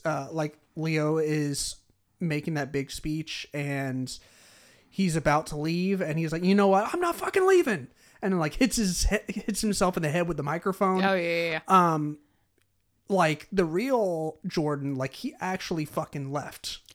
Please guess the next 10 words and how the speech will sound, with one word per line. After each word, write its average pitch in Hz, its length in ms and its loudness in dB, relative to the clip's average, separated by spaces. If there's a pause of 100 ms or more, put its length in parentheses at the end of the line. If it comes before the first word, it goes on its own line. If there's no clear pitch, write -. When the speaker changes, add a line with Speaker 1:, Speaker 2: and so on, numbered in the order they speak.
(140)
Speaker 1:
for, 190 260 2
like, 139 540 -2 (200)
a 165 80 -4
good 156 520 2 (340)
year 165 360 0
or 220 160 0
two. 269 460 6 (160)
Speaker 2:
Oh, 185 140 2
wow. 175 320 2
Speaker 1:
Um, 156 340 2